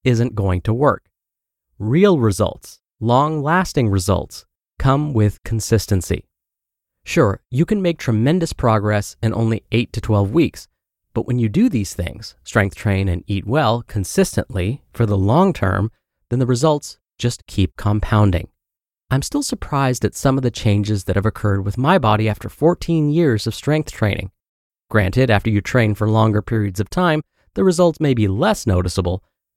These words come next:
but they add up nonetheless. Your body will likely keep changing for months and even years from progressive strength training. And by keeping things simple, as explained in number one, you're setting yourself up for success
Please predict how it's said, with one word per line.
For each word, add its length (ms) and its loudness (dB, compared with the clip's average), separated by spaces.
but 120 -6
they 160 0
add 220 0
up 240 0
nonetheless. 680 0
Your 120 0
body 260 0
will 160 0
likely 320 -2
keep 220 -4
changing 440 0
for 120 -2
months 460 -2
and 120 0
even 200 2
years 560 2
from 240 -4
progressive 460 -2
strength 340 -2
training. 380 -4
And 120 0
by 100 2
keeping 380 -2
things 340 -4
simple, 540 0
as 160 0
explained 460 0
in 140 2
number 240 0
one, 380 2
you're 100 -4
setting 320 -2
yourself 380 -2
up 200 0
for 100 -4
success 640 -6